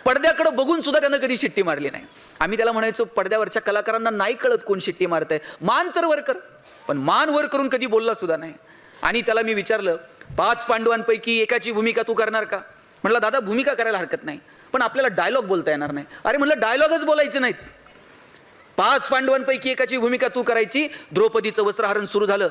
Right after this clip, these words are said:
का शर्मेनं मान खाली घालायची, नाटक संपेपर्यंत वर करायची नाही." म्हटलं, "शोभल असं काम आहे, आयुष्यभर हेच करत आलोय मी,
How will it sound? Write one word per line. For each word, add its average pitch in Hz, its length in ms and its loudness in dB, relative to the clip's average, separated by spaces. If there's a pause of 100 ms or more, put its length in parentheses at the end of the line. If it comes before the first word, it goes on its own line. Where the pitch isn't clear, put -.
(220)
का 214 80 2
शर्मेनं 254 440 0
मान 269 220 -2
खाली 214 140 -2
घालायची, 196 400 -2 (180)
नाटक 226 380 -2
संपेपर्यंत 262 720 -2
वर 214 160 2
करायची 156 380 -2
नाही." 139 120 -6 (1300)
म्हटलं, 160 280 0
"शोभल 175 320 2
असं 208 160 0
काम 214 260 -2
आहे, 214 200 -6
आयुष्यभर 190 440 0
हेच 185 220 0
करत 220 220 0
आलोय 226 160 2
मी, 233 120 -6